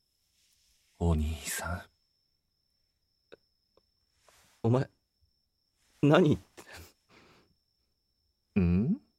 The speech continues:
Speaker 1: やだって何が？いつも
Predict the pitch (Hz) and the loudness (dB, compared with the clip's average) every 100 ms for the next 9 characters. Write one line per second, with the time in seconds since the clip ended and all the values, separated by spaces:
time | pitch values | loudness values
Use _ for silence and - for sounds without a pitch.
0 | _ _ _ _ - - - - - - | _ _ _ _ -20 -18 -18 -20 -20 -20
1 | - 139 160 160 139 123 - - - 90 | -2 2 2 2 2 2 0 -6 -6 -4
2 | 85 78 95 98 78 71 73 131 80 - | -4 -4 -4 -2 -4 -6 -8 -8 -10 -16
3 | _ _ _ _ _ _ _ _ _ _ | _ _ _ _ _ _ _ _ _ _
4 | _ _ _ _ _ _ _ _ 160 214 | _ _ _ _ _ _ _ _ 4 4
5 | 185 - 175 143 98 80 | 4 4 4 4 0 -4